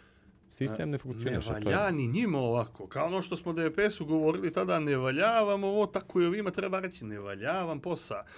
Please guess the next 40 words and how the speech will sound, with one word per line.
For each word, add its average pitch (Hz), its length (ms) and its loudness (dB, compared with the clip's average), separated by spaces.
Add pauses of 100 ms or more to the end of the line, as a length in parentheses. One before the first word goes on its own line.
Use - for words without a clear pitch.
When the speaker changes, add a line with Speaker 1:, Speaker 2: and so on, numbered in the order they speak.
(220)
Speaker 2:
Dajte, 170 560 0
ako 120 280 -2
već 202 200 2
hoćete 208 360 2
da 139 100 2
vi 180 160 2
partijski 123 540 2
vlast, 101 220 -6 (280)
onda 190 340 6
ovo 180 340 6
što - 240 0
je 120 160 -2 (100)
dobar 120 400 0
potez, 98 680 -8
o, 104 120 -12 (100)
ne 107 160 -6
možemo 110 340 -4
sad 135 200 -2
ni 139 120 -2
previše 156 440 -2
da 147 80 -4
ih 139 100 -4
kritikujemo, 185 640 0
jer 185 80 6
Speaker 1:
Jasno. 185 180 4
Speaker 2:
nisu 196 200 -2
ni 190 100 -2
oni 196 180 0
za 185 100 2
ovako 190 240 2
kratak 190 380 0
vremenski 180 380 -2
period 175 280 -2 (320)
mogli 165 280 8
da 147 80 6
naprave. 131 340 4
Ja 180 160 6
uvijek 185 280 4
volim 175 220 2
gledat, 156 260 2